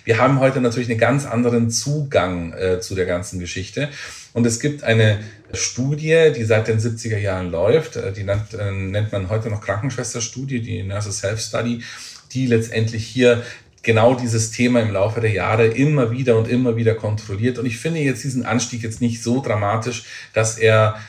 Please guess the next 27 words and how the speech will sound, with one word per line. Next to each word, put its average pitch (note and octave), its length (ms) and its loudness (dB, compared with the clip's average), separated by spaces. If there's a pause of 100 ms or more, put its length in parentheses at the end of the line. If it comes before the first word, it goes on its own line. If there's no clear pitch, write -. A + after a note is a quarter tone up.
(140)
einen G#2 300 2
Nachteil G2 560 0
darstellt. F2+ 480 -6
Ich G#2+ 100 -8
finde, B2 220 0
die A2+ 80 -2
neuen A2 360 4
Pillen, F3+ 300 4
die B2 80 0
auf - 140 0
den G#2 100 -6
Markt F#2 280 -6
kommen, G#2+ 220 -2
sind G#2 380 0 (960)
aus - 220 -6
meiner A#2 260 0
Sicht A2+ 260 -2
grandios, G#2 760 0
denn G2+ 180 -4
wir A2 160 6
entfernen A#2 600 2
uns A#2 180 0
vom A2 180 -2
sys-, G#2+ 460 -2
synthetischen A#2 840 -2
Östrogen. F#2 800 -6 (340)
Also A2+ 320 2